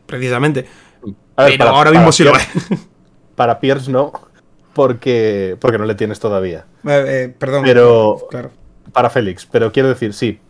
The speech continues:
Speaker 2: a Pierce le vienen bien luego. Yo es que son tan buenas, es que esas luego le doy la mejor espada que tengo a, a Félix y la
Speaker 1: Y la
Speaker 2: segunda
Speaker 1: segunda
Speaker 2: mejor
Speaker 1: a Pierce.
Speaker 2: Y,
Speaker 1: Eso es lo
Speaker 2: y
Speaker 1: que
Speaker 2: esa
Speaker 1: hago
Speaker 2: era
Speaker 1: yo.
Speaker 2: la segunda mejor que había todavía.
Speaker 1: Eso es lo que hago yo.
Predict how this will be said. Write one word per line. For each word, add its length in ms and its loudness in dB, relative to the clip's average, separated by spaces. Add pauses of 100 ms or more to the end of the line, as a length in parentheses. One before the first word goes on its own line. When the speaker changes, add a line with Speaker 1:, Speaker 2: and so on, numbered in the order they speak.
(460)
Speaker 2:
a 160 -2
Pierce 280 0
le 40 2
vienen 280 -2
bien 140 0
luego. 340 -2
Yo 100 -6
es 80 -6
que 80 -8
son 180 -4
tan 140 -2
buenas, 320 -4
es 80 -20
que 60 -10
esas 240 -4
luego 320 0 (320)
le 120 -4
doy 120 2
la 100 -2
mejor 260 -2
espada 280 0
que 100 -4
tengo 260 -2
a, 120 0
a 120 -8
Félix 480 -6
y 60 -8
la 40 -2 (100)
Speaker 1:
Y 100 -2
la 100 0
Speaker 2:
segunda 20 -2
Speaker 1:
segunda 360 0
Speaker 2:
mejor 60 0
Speaker 1:
a 40 -6
Pierce. 320 -2 (300)
Speaker 2:
Y, 120 2
Speaker 1:
Eso 80 6
es 120 -2
lo 60 2
Speaker 2:
y 20 2
Speaker 1:
que 60 4
Speaker 2:
esa 60 -4
Speaker 1:
hago 80 2
Speaker 2:
era 80 2
Speaker 1:
yo. 80 2
Speaker 2:
la 40 -4
segunda 380 -2
mejor 280 -2
que 80 -2
había 300 0
todavía. 440 -2 (180)
Speaker 1:
Eso 160 -6
es 40 0
lo 60 0
que 60 -4
hago 160 -8
yo. 100 -10